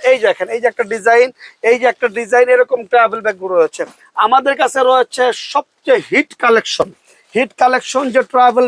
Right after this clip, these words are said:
ব্যাগ, এই ট্রাভেল ব্যাগগুলো রয়েছে আমাদের কাছে। সামনে শীত, শীতের সময় দরকার হয় অনেক বড় ট্রাভেল, অনেক বড় ট্রাভেল। আপনার কত ইঞ্চি দরকার? চব্বিশ ইঞ্চি, ছাব্বিশ ইঞ্চি, আঠাশ ইঞ্চি, তিরিশ ইঞ্চি, সব পেয়ে যাবেন। আমাদের কাছে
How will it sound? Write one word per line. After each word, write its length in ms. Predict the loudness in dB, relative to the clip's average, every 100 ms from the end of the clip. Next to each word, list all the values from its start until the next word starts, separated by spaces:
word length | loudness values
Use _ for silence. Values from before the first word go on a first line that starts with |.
| 0
ব্যাগ, 120 | 0 0
এই 60 | 0
ট্রাভেল 260 | 2 2 0
ব্যাগগুলো 280 | -4 -2 -2
রয়েছে 340 | 2 0 -2 -12 -20 _ -16 -2 2
আমাদের 280 | 2 2 2
কাছে। 160 | 0 -2 -4
সামনে 400 | -4 -4 -4 -2 0 0 -4 -10
শীত, 280 | -4 -2 -4 _ _ _ -12
শীতের 320 | -4 0 0 0
সময় 320 | -2 0 -2 -2 -8 -6 -2
দরকার 280 | -2 -2 0
হয় 140 | 0 0 0
অনেক 180 | 2 2 -2 -2
বড় 160 | 2 4 2
ট্রাভেল, 300 | 0 -2 -2 -12 _ _ -2 2
অনেক 180 | 2 0 2
বড় 140 | 2 2 0
ট্রাভেল। 260 | -2 0
আপনার 240 | -2 -2 0
কত 160 | 0 0 -4
ইঞ্চি 160 | -4 -4 -2
দরকার? 200 | -2 -4 -4
চব্বিশ 320 | -4 -4 -12 -10
ইঞ্চি, 160 | -10 -8 -4
ছাব্বিশ 340 | -4 -6 -10 -8
ইঞ্চি, 160 | -4 0 0
আঠাশ 240 | -2 -4 -6
ইঞ্চি, 160 | -8 -4
তিরিশ 260 | -2 0 -2 -6
ইঞ্চি, 200 | -4 -6 -6 -18 -4
সব 240 | 0 0 2
পেয়ে 180 | 0 2
যাবেন। 180 | 0 2
আমাদের 220 | 0 0 -2
কাছে 180 | -4